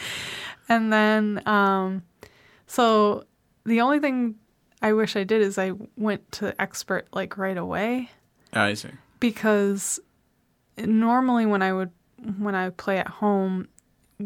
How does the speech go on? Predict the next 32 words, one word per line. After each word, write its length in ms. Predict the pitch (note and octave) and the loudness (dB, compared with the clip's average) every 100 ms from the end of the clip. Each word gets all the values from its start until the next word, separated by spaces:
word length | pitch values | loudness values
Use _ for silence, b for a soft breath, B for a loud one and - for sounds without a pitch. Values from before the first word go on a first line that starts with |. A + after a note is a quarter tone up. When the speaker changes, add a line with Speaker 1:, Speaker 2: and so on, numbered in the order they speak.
| G#3 - | -10 -4
Speaker 1:
when 140 | G#3 | -2
it 80 | F#3+ | -2
gets 220 | G3 - | -4 -4
faster, 500 | - F#3 F3+ - F3+ | 0 0 0 -4 -4
I 80 | F3 | -2
get, 200 | F3 F3+ - | -4 -8 -8
like, 200 | - - | -10 -10
tense, 540 | - A3 F3+ F#3 - F#3+ | -6 -2 -2 -4 -10 -8
or 160 | F3+ | -8
I'm 200 | F3 F3+ F3 | -6 -8 -8
like, 320 | F3 F3 - | -10 -10 -6
"Oh 400 | - C#4 C#4+ C4+ | -2 0 0 -2
my 160 | B3 A#3+ | -2 -4
gosh, 340 | A#3+ A3+ - | -4 -6 -8
I 40 | |
feel 200 | F#3 G#3 | -6 -6
the 80 | G3 | -6
stress," 420 | F3 - - - | -6 -4 -4 -6
kind 200 | - A3 | -10 -8
of 80 | G#3+ | -8
thing. 160 | - - | -8 -4
Speaker 2:
Yeah. 200 | G#2+ G2+ - b b b b b | -4 -6 -14 b b b b b
Speaker 1:
But 400 | G#3 A3+ G3 - _ _ _ _ _ _ - | -2 0 0 -4 _ _ _ _ _ _ -8
playing 440 | - A#3 G#3+ G3+ F#3+ | -2 0 0 -2 -4
Tetris 440 | G#3+ G#3+ C#4 - | -6 -4 -8 -8
Effect 500 | C#4+ D4 C#4+ - - | -6 -4 -4 -8 -8
was 200 | G#3+ - | -6 -4
just 200 | G#3 - | -4 -2
like, 320 | G3 F3+ F3 | -2 -2 -2
"Oh, 380 | F#3+ F#3+ F3+ F3 B B B | -2 -2 -2 -6 B B B
I'm 160 | G#3 G3 | -8 -6
just, 480 | F#3 - - - | -10 -12 -18 -20